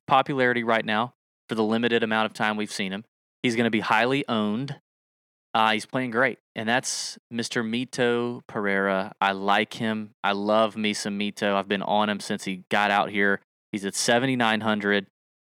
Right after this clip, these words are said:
Um, but here are my, here are my things against, ma-, basically the, the, the best thing I have against Mito, other than selling high, 'cause I do think he's gonna be chalky. This is his seventh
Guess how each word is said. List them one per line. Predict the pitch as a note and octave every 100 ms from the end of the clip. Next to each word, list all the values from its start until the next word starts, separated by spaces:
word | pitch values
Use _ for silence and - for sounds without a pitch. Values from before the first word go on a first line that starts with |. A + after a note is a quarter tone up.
| _
Um, | G#2 G2+ G2 G#2
but | A#2 - - - - _ _ -
here | C3+ C#3+ D3+
are | B2+ B2 A#2+ A#2+ A2+
my, | G#2+ G#2+ G#2+ G#2 G2+ G2 - _ _
here | - C#3
are | D3+
my | C#3 A#2+
things | - A#2+ A2+ A2 - - -
against, | A2 G#2+ G2 - A#2+
ma-, | B2
basically | A#2 B2 - A#2
the, | G#2 A#2
the, | - A2+ G#2+ - -
the |
best | A2 G3 A3+
thing | F#3 D3+
I | A#2+
have | A#2+
against | A2 A2 G#2 A#2
Mito, | A2 G2+ F#2+
other | - A#2 A2+
than | G#2+
selling | - C3 A2+
high, | G2+ G#2 F#2+ F#2
'cause | -
I | G2
do | G#2+
think | G#2 G2
he's | G2
gonna | G#2 F#2+
be | F#2
chalky. | - F#2+ F2 C2 C#2+ _ _ _ _ _ _ _
This | F#3+ G3
is | C#4 A#3
his | A#3
seventh | - - C#3+ C#3+ D3+ -